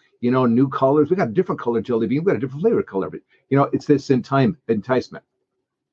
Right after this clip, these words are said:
Now, if you weren't thinking about it in terms of hiring an employee, if you were just thinking about it in terms of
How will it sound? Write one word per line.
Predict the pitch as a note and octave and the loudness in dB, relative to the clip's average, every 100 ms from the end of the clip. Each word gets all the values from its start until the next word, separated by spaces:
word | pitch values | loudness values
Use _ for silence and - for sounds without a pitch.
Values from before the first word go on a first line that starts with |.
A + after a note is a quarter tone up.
| _ _ _ | _ _ _
Now, | B2 C3+ | -2 0
if | C3 | 2
you | C3+ | 2
weren't | D#3 A#3+ - | 4 2 2
thinking | A#3+ A3+ C3+ | 0 2 2
about | G#2+ G#2+ A2+ | 2 2 0
it | A#2 | 0
in | A2 | -4
terms | C#3 C3+ B2+ | -2 0 -2
of | |
hiring | - C3+ C3 B2+ | -4 -2 0 0
an | A#2 A2 A2 | 0 0 -2
employee, | G#2 - C#3+ D3 D3+ B2 D#2+ - _ _ _ | -4 0 4 4 4 0 -2 -16 _ _ _
if | A#2+ B2 | -4 0
you | C#3 | 0
were | B2 | 0
just | - E3+ F#3 | 0 0 0
thinking | F3 D#3 B2+ | -2 -2 0
about | B2+ A#2+ | 2 2
it | |
in | A2+ | 0
terms | G#2 B2 A2 A2+ | -2 0 2 0
of | F2 | -2